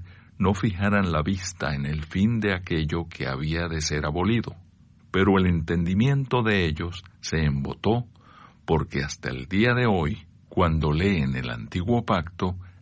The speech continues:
les queda el mismo velo no descubierto, el cual por Cristo es quitado. Y aún hasta el día de hoy, cuando se lee a Moisés,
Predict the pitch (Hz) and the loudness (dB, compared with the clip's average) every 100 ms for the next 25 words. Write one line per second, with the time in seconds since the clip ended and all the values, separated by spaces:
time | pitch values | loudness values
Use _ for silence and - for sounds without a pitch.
0 | - 90 78 - - 117 107 95 76 85 | -6 -2 -2 -2 0 2 2 0 0 0
1 | 90 - 87 82 73 80 78 - 92 95 | -2 -2 -2 0 0 0 -4 -2 2 4
2 | 104 98 90 - 76 76 69 - - - | 4 2 -6 -6 -4 -2 -2 -4 -14 -16
3 | - - _ _ _ _ - 78 78 104 | -16 -20 _ _ _ _ -4 -4 -2 0
4 | 113 113 - 73 73 - 113 110 - 101 | 0 0 -4 -4 -4 0 0 0 -6 -8
5 | 90 92 78 76 78 - 78 65 50 50 | -8 -6 -2 -2 -2 -6 -4 -2 -4 -6
6 | - - _ _ _ _ _ 95 87 90 | -16 -20 _ _ _ _ _ 2 4 4
7 | 135 147 - 92 87 - - 69 65 87 | 4 4 2 0 0 0 -4 -4 -4 -2
8 | 95 113 120 92 90 92 - - - 87 | 0 2 2 2 2 0 -6 -8 0 2
9 | 71 71 69 - 69 95 107 107 104 101 | 2 -2 -6 -6 -2 2 2 4 4 2
10 | - 85 80 - | 0 -2 -4 -10